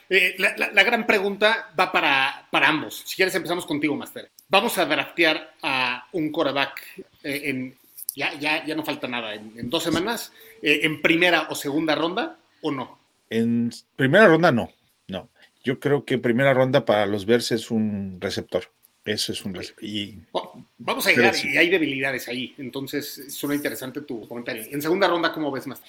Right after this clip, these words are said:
Speaker 2: Depende de quién esté. Si está Kyle Trask ahí, sí se avientan por un segunda. Y si no, se van a ir tercera, cuarta ronda, un quarterback. Mi teoría conspirativa es que no se pudieron de poner de acuerdo con Seattle este año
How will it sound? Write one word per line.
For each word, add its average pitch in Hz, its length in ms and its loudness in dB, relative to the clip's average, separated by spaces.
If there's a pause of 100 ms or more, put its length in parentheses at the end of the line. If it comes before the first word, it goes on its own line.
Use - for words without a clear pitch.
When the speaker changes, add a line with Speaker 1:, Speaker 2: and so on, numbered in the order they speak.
(140)
Speaker 2:
Depende 143 340 6
de 160 100 10
quién 160 140 4
esté. 139 240 4
Si 131 140 0
está 160 360 6
Kyle 147 260 4
Trask 170 360 2
ahí, 190 360 2 (520)
sí 135 300 -2
se 139 100 2
avientan 120 480 4
por 104 220 -6
un 104 320 -10
segunda. 98 380 -8 (140)
Y 110 120 -6
si 120 160 2
no, 139 160 6
se 147 120 4
van 127 180 4
a 123 80 6
ir 120 240 4 (220)
tercera, 113 440 4
cuarta 95 420 -4
ronda, 90 260 -12
un 90 100 -12
quarterback. 85 380 -10 (300)
Mi 104 280 -2
teoría 127 340 6
conspirativa 135 760 6
es 131 160 2
que 127 420 2 (920)
no 135 120 2
se 156 120 2
pudieron 135 340 4
de 127 80 6
poner 127 260 4
de 123 80 4
acuerdo 127 320 4
con 98 160 -6
Seattle 110 380 4
este 104 320 -2
año 104 340 -2